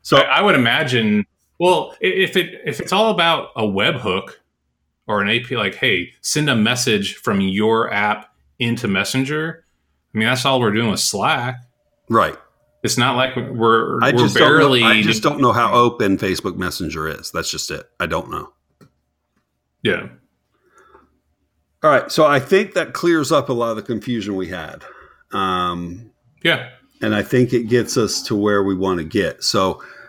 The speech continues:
Speaker 1: what I heard you say for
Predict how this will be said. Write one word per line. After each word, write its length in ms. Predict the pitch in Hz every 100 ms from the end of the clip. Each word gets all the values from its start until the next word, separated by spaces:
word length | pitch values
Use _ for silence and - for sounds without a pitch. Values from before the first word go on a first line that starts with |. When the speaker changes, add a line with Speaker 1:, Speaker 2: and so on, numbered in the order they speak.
| - _ _ _ -
Speaker 1:
what 180 | 117
I 120 | 123 98
heard 420 | - 190 214 156
you 180 | 135 107
say 760 | - 107 95 85 85 90 107 - _
for 440 | - 120 - 95